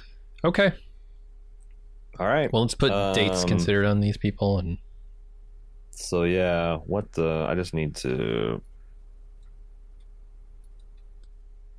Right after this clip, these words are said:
Speaker 2: go all the way down to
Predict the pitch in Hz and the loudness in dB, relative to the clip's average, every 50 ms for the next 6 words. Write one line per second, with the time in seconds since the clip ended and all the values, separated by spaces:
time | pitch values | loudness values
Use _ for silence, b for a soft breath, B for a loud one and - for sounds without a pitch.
0 | - - - - - - - 90 87 85 85 92 90 82 87 87 87 87 80 87 | -20 -20 -20 -20 -20 -6 0 2 4 4 6 4 4 4 4 2 2 2 2 2
1 | 85 87 85 85 87 87 85 - - 87 85 85 85 85 85 82 82 82 82 82 | 2 2 2 2 2 0 0 0 0 2 2 4 4 4 4 2 2 2 2 2
2 | 80 80 80 80 80 80 80 80 80 78 78 78 78 78 78 78 78 78 78 76 | 2 2 2 2 0 0 0 0 0 0 0 0 0 0 0 0 0 0 -2 -2
3 | 78 | -4